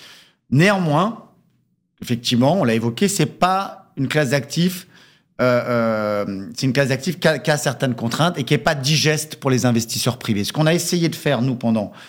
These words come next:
depuis vingt-cinq ans, qu'on continue de faire, c'est les tr-, c'est de trouver une recette,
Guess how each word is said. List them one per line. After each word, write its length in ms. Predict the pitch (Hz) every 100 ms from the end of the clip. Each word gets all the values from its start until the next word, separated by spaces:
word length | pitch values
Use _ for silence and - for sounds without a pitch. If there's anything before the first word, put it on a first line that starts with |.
| -
depuis 160 | _ 101
vingt-cinq 400 | 123 113 127 123
ans, 100 | 208
qu'on 120 | 113
continue 420 | - 117 113 113
de 40 | 123
faire, 300 | 170 185 185 - - - - _
c'est 140 | -
les 120 | 143 156
tr-, 140 | 202 190
c'est 220 | - 180
de 60 |
trouver 280 | - 175 180
une 60 | 190
recette, 580 | 147 156 135 143 -